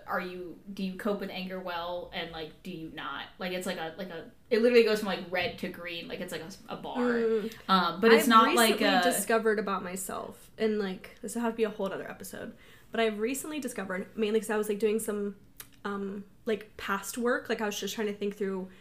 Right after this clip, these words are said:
Speaker 2: different situations that I've been, mainly with relationships. And I realized that when I was, like,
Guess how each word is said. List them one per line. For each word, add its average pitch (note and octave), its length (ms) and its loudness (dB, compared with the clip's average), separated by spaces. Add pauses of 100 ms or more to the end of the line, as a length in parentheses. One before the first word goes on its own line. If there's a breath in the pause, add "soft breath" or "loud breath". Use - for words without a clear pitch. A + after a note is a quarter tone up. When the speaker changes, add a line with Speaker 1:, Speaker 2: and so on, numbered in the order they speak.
(200 loud breath)
Speaker 2:
different G#3+ 240 -2
situations G3+ 420 -2
that G#3 80 -2
I've G#3 80 -2
been, G#3+ 140 0
mainly F#3+ 560 -4 (100)
with A3 220 -4
relationships. F#3+ 580 -8 (400 loud breath)
And B3+ 100 2
I B3+ 100 4
realized D4+ 520 -2
that A3+ 120 -2
when A3 120 2
I G#3+ 140 0
was, B3+ 160 -4
like, B3+ 160 -4